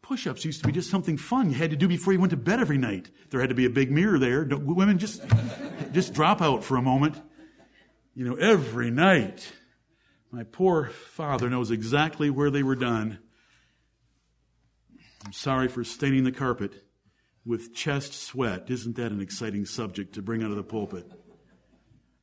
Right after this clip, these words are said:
The change. The change. It's coming on all of us. So let's deal with it by re-, realizing that death is the ultimate affliction.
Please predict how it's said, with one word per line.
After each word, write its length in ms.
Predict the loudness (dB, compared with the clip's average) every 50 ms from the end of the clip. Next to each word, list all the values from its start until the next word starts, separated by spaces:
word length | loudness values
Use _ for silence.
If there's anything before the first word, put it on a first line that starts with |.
| _ _ _ _ _ _ _ _ _ _ _ -14
The 80 | -10 -6
change. 680 | 2 6 8 10 10 10 8 6 4 0 -4 -8 -8 -12 -16 _ _ _ -20 -20 _ _ _ _ _ _ _ _ _ _ _ _ _ _ _ _ _ _ _
The 100 | -12 -8
change. 720 | -6 2 6 8 10 10 10 8 6 2 -4 -8 -10 -12 -14 _ _ _ _ _ _ _ _
It's 200 | -4 -4 -4 -2
coming 400 | 2 6 8 10 10 10 8 8
on 120 | 6 6 6
all 300 | 6 8 8 10 10 8
of 120 | 8 8
us. 360 | 6 4 4 0 -4 -8 -10 -12 -16 _ _ _ _ _ _ _ _ _ _ _ -12
So 420 | -10 -2 0 0 0 0 -2 -6 0 4
let's 240 | 4 4 4 4
deal 340 | 4 8 10 10 12 12 10
with 200 | 10 8 8 6
it 360 | 6 4 4 2 -2 -8 -16 -20 -20 -20 _ _ _ -2
by 140 | 2 4 6
re-, 220 | 8 8 8 6
realizing 920 | 4 0 -2 2 6 8 8 8 8 6 4 4 4 4 4 4 4 6
that 220 | 6 4 4 4 4
death 420 | 6 6 6 6 4 2 -2 -10 -16 -20 _ _ _
is 160 | 4 4 6
the 120 | 6 4 6
ultimate 480 | 6 6 6 6 6 4 4 4 4 2
affliction. 680 | 0 -2 2 4 4 4 6 4 4 2 2 2 -2